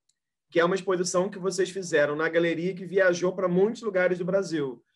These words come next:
Então, como você aí, né, nesse momento que ela viajou, tava nas su-, nos seus primeiros anos de curadoria, queria que você contasse um pouco, assim, como é que, como é que foi e é trabalhar com o Benedito, e como é que foi esse processo de, com uma mesma exposição,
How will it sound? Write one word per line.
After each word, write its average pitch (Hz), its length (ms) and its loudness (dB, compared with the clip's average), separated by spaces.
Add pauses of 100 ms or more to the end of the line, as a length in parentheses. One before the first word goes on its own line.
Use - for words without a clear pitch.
(340)
Então, 180 280 -2
como 226 200 2
você 233 360 4
aí, 175 280 6
né, 139 220 -2
nesse 160 300 0
momento 175 280 -4
que - 60 -6
ela 175 100 2
viajou, 156 520 0
tava 151 340 -4
nas 147 140 -4
su-, 156 240 -14
nos 143 100 -20
seus 156 140 -10
primeiros 165 400 -4
anos 147 260 -2
de 131 80 -14
curadoria, 139 760 -2 (440)
queria 180 120 2
que 180 60 -2
você 214 100 0
contasse 208 540 0
um 190 140 -6
pouco, 185 400 0
assim, 139 320 -4
como 156 180 -8
é 175 100 -2
que, - 100 -12 (460)
como 151 140 -4
é 180 80 0
que 180 400 -8
foi 202 380 4
e 160 140 0
é 165 140 4
trabalhar 160 460 2
com 156 140 -6
o - 20 -10
Benedito, 151 760 -2 (400)
e - 60 -18
como 180 160 -2
é 208 80 2
que 226 80 -4
foi 226 120 4
esse - 140 0
processo 214 520 2
de, 185 80 -12
com - 160 -4
uma 220 160 0
mesma 208 360 0
exposição, 196 840 -2